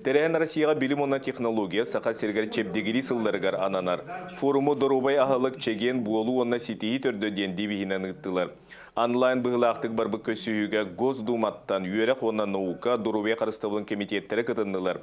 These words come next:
Форумга кенчары чат аһылыгын сөпкө терии туһунан кепсеттилер. Арктика оны суб Арктика условиятыгар. Кайдак сайыннары туһунан докладтар оңоддулар.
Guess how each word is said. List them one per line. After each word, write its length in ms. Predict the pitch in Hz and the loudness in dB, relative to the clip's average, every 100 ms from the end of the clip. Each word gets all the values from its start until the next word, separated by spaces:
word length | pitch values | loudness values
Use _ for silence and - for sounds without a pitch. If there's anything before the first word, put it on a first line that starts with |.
| - - - - - | -14 -20 -16 -14 -4
Форумга 400 | 143 156 156 170 | 0 2 2 0
кенчары 460 | 170 143 151 156 | 0 0 2 2
чат 220 | 156 151 147 | 2 0 2
аһылыгын 440 | 139 143 143 151 | 2 4 4 0
сөпкө 560 | 139 143 131 - 147 147 | 0 0 0 0 -2 0
терии 320 | 135 127 151 | 0 2 0
туһунан 400 | 151 131 117 101 | 0 0 2 0
кепсеттилер. 720 | 113 - 107 - 104 95 98 101 | -2 -2 -4 -4 -2 0 0 2
Арктика 440 | 113 117 - 139 | 2 2 -2 0
оны 180 | 143 135 | 0 0
суб 260 | - 143 - | 0 -2 0
Арктика 360 | 127 117 - - | 2 2 0 -4
условиятыгар. 760 | 110 113 110 104 98 90 92 - - - | -4 -2 -2 0 0 0 -2 -2 -14 0
Кайдак 340 | 120 110 135 | 0 2 0
сайыннары 500 | - 123 120 117 127 | 2 2 2 2 0
туһунан 540 | 131 120 110 98 98 95 | 0 0 0 0 -2 -4
докладтар 520 | 110 107 101 - 95 | 0 2 2 0 -2
оңоддулар. 500 | 90 82 90 87 | -2 -2 -2 -2